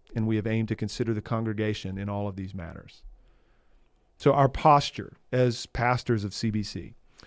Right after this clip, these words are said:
we're talking about this today because we want to do things out in the open. We want to be clear, and we want to lead in the light. We want to love you, the congregation, and hear you. We want you to feel loved and heard. We will aim to be thoughtful in how all of this is rolled out.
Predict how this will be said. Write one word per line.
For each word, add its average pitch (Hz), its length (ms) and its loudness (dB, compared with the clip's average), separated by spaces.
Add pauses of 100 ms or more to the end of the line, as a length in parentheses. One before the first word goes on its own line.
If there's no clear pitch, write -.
(220)
we're 131 80 10
talking 180 380 10
about 131 180 6
this 131 200 6
today 107 360 2
because 117 260 2
we 120 120 4
want 131 260 4
to 131 80 -8
do 123 160 2
things 117 300 -2
out 107 180 0
in 107 80 -2
the 113 160 -4
open. 117 400 0 (400)
We 110 120 -2
want 107 180 -4
to - 80 -12
be 101 120 -6
clear, 123 580 0 (580)
and 117 100 0
we 117 80 4
want 110 180 2
to 117 60 2
lead 110 260 2
in 107 100 0
the 107 80 -2
light. 104 420 -4 (340)
We 113 160 2
want 107 160 -2
to 110 60 -2
love 110 260 2
you, 120 220 4
the 117 80 2
congregation, 113 640 0
and 117 140 2
hear 151 240 4
you. 98 240 -6 (420)
We 120 120 4
want 117 200 2
you 135 180 6
to 127 120 -4
feel 123 200 2
loved 107 380 0
and 104 180 -6
heard. 85 360 -10 (720)
We 131 160 8
will 127 120 6
aim 131 140 6
to 127 80 4
be 123 100 6
thoughtful 156 480 6
in 104 60 0
how 107 140 0
all 127 280 4
of 107 100 2
this 101 220 -6
is 98 120 -8
rolled 104 280 -2
out. 92 300 -8